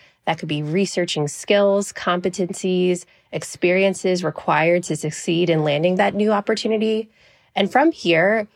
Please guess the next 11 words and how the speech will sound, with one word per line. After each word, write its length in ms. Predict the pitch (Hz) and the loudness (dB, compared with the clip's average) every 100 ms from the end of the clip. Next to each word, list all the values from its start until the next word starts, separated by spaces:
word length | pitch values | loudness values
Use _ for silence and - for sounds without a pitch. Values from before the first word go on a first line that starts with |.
| _ _ | _ _
planning 360 | - 269 320 - | 0 2 2 0
out 280 | 175 185 185 | 2 0 2
the 80 | 175 | -4
steps 440 | - 170 180 - | 0 0 0 -2
you 80 | 180 | 0
need 180 | 170 165 | 0 0
to 100 | 147 | -2
take 320 | - 165 160 | -4 -6 -6
to 140 | - | -4
achieve 440 | 147 - - 156 139 | -4 -4 -6 -4 -4
those. 420 | - 160 180 | -8 -8 -12